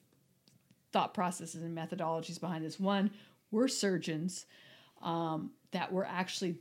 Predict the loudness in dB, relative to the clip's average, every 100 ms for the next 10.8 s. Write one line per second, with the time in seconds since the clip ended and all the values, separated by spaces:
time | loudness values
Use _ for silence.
0 | 2 2 4 2 2 -4 -8 0 4 6
1 | 6 2 0 -2 -2 -4 -2 -4 -4 -6
2 | -8 -14 _ _ _ -6 0 0 -2 -12
3 | -20 -20 _ _ _ _ _ -2 0 2
4 | 2 4 2 -2 -6 -6 -4 -4 -4 -8
5 | -12 -10 -4 -2 -2 -2 0 2 2 0
6 | -4 -4 -4 -4 -4 -4 -8 _ _ -10
7 | -8 -8 -10 -4 2 4 6 4 0 0
8 | 0 0 -4 -6 -6 -6 -6 -2 0 0
9 | -2 -6 -18 -20 -20 _ -6 -4 -2 -2
10 | -2 -4 -8 -4 -2 -2 -4